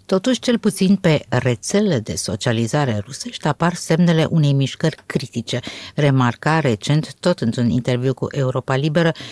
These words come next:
Irina Lagunina, fosta directoare a redacției pentru Rusia Radio Svoboda.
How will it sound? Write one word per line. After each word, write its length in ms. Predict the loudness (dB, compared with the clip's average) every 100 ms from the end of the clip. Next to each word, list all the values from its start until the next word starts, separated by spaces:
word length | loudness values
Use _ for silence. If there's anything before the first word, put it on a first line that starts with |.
| -18
Irina 420 | -4 0 4 4 4
Lagunina, 580 | 0 4 4 4 2 -2 -14 -18
fosta 360 | -2 -2 0 -2
directoare 600 | 0 -4 -2 0 0 0
a 100 | 0
redacției 540 | -2 0 -2 -4 -4 -2
pentru 380 | 0 0 0
Rusia 460 | -2 -2 -2 -4 -4
Radio 520 | -6 -4 -4 -2 -4 -4
Svoboda. 880 | -8 -6 -6 -4 -4 -2 -2 -4